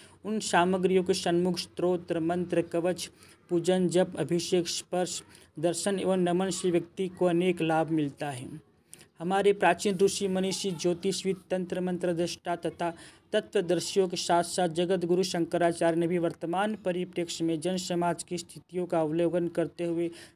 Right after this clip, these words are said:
प्रत्येक गृहस्थ को अपने घर में पारदेश्वर शिवलिंग स्थापित करने की बात कही है, ताकि स्थापित कर्ता मानसिक, शारीरिक एवं आर्थिक दृष्टि से पूर्ण संपन्न रहे। वस्तुत आज हमारे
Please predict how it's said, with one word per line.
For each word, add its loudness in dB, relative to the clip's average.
प्रत्येक -4
गृहस्थ 0
को -2
अपने -2
घर -2
में 0
पारदेश्वर 0
शिवलिंग 0
स्थापित -4
करने 0
की -4
बात 0
कही -4
है, -6
ताकि 0
स्थापित -4
कर्ता 0
मानसिक, 0
शारीरिक 2
एवं 2
आर्थिक 0
दृष्टि 0
से -2
पूर्ण -6
संपन्न -2
रहे। -6
वस्तुत -4
आज 6
हमारे 2